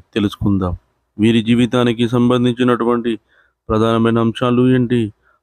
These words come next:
అలాగే రెండు వేల ఇరవై ఐదు సంవత్సరం సెప్టెంబర్ పదకొండవ తేదీ గురువారం యొక్క దినఫలాలు కన్యా రాశి వ్యక్తులకి ఏ విధంగా ఉంటాయి? ఈరోజు దినఫలాల ప్రకారం మధ్యాహ్నం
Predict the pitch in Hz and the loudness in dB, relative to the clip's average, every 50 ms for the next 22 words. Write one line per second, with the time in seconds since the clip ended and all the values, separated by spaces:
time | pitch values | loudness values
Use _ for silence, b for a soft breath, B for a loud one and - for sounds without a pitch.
0 | _ - - 127 139 147 147 135 117 117 117 113 104 98 101 - - 131 151 156 | _ -4 -2 0 2 2 2 0 0 0 0 0 -2 -4 -6 -4 -2 0 2 2
1 | 151 147 147 143 139 110 113 110 107 101 107 110 110 107 107 104 101 110 113 107 | 2 2 2 2 2 0 0 0 0 0 0 0 0 0 -2 -2 -4 -4 -4 -4
2 | 104 107 113 117 113 104 95 _ _ _ _ _ _ _ _ _ - 131 131 - | -4 -4 -4 -6 -6 -6 -10 _ _ _ _ _ _ _ _ _ -8 -8 -8 -6
3 | - - 139 135 135 131 123 110 110 107 104 101 101 110 107 107 107 104 95 110 | -4 -2 2 2 2 2 2 0 0 -2 -2 0 0 0 0 2 0 0 0 0
4 | 107 104 104 113 110 104 98 90 104 107 104 117 127 139 139 143 139 131 127 120 | -2 0 0 0 -2 -2 -4 -8 -12 -8 -2 2 2 4 4 4 2 0 0 -2
5 | 113 110 98 110 104 95 101 104 101 98 110 107 107 107 107 107 110 104 98 98 | -2 -2 -2 -4 -4 -2 -2 -4 -2 -2 -2 -2 0 0 -2 -2 -4 -4 -6 -10
6 | _ _ _ _ _ _ _ _ - 104 101 104 107 110 107 110 107 101 113 107 | _ _ _ _ _ _ _ _ -2 0 2 2 2 2 2 0 0 0 0 0
7 | 107 95 - - 107 107 98 113 113 110 110 110 113 107 117 117 117 117 120 120 | 0 -2 -2 -4 -2 -2 0 0 0 2 2 2 2 2 2 2 2 2 2 2
8 | 117 117 107 101 113 113 107 101 95 98 _ _ _ _ _ _ _ _ _ _ | 2 0 0 0 0 0 0 -2 -4 -8 _ _ _ _ _ _ _ _ _ _
9 | _ - 123 131 139 147 156 160 156 156 147 131 135 135 131 127 131 131 131 131 | _ -2 0 2 4 4 4 2 2 0 0 0 0 0 0 0 0 0 2 2
10 | 131 127 120 127 131 113 127 127 127 127 127 120 113 101 - _ _ _ _ _ | 2 0 0 0 -2 -2 0 -2 0 0 0 -2 -4 -8 -14 _ _ _ _ _
11 | - - 120 117 113 135 143 147 139 131 120 | -6 -4 -4 -2 0 0 2 2 2 2 2